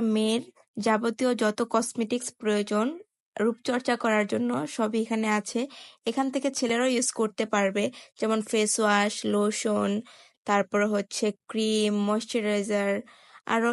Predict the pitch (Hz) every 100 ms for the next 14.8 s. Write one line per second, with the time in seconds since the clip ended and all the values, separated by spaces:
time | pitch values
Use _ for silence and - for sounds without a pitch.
0 | - 240 - 254 240 254 233 233 226 220
1 | 214 - 226 214 220 214 208 220 214 208
2 | 202 - 226 277 - - - _ 233 233
3 | 233 233 - 233 233 240 233 240 247 240
4 | 233 226 233 247 240 233 240 233 240 240
5 | 240 220 233 214 202 - 214 - 214 262
6 | - - - 214 220 226 214 208 214 208
7 | 208 220 226 - 214 214 - 214 220 208
8 | - 208 202 214 220 - 208 196 226 254
9 | - - _ - 220 226 208 - 247 240
10 | 240 226 226 226 220 220 226 226 226 220
11 | 247 247 240 233 233 - 220 220 214 202
12 | 208 233 - 233 233 240 240 208 202 208
13 | 196 220 302 - - _ - 214 214 214
14 | 202 247 - - _ 269 254 254